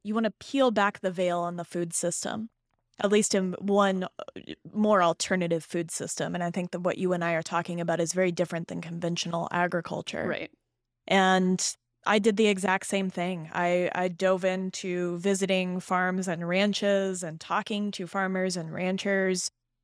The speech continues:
Speaker 1: and learning more about the ecology that went into ranching and holistic
Speaker 2: Mm-hmm.
Speaker 1: grazing and what was not at that time deemed regenerative agriculture. But I also went deep into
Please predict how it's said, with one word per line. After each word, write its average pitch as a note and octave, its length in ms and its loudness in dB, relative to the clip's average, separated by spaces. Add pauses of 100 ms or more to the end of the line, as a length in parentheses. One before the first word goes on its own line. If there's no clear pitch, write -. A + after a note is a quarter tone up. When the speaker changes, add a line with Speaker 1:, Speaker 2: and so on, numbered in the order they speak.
Speaker 1:
and F3 540 0
learning G3 420 2
more F#3 460 4
about F3 440 0
the E3+ 140 -2
ecology G3+ 760 2
that G3 260 0
went G3 160 0
into G3 540 -2
ranching F#3+ 800 -2
and D#3+ 400 -6
holistic E3 520 0
Speaker 2:
Mm-hmm. F3 120 -14
Speaker 1:
grazing F#3 720 0
and D#3+ 360 -6 (580)
what G3 320 6 (280)
was G3 300 0
not G#3 320 4
at G3 180 2
that F#3 180 2
time F#3 420 -2
deemed F3 480 -4
regenerative E3+ 560 -2
agriculture. F3+ 880 2
But F3 180 -2
I E3+ 220 0
also B3+ 640 2
went G3 360 -2
deep G#3 260 -4
into G3 360 4